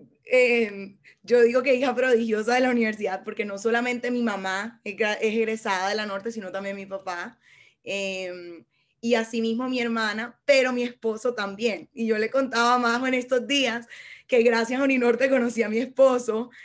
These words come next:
eh, que gracias a Uninorte y sus cursos en el sec y su educación integral logré, em, también conocer mucha gente. Y hoy en día, pues, tenemos,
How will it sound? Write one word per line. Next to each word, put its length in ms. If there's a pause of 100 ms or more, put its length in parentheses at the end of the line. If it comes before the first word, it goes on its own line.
(240)
eh, 460
que 120
gracias 360
a 40
Uninorte 760
y 120
sus 240
cursos 520
en 80
el 160
sec 640 (240)
y 120
su 240
educación 480
integral 800
logré, 800 (320)
em, 600 (420)
también 680
conocer 400
mucha 280
gente. 680 (280)
Y 160
hoy 220
en 200
día, 440
pues, 140
tenemos, 580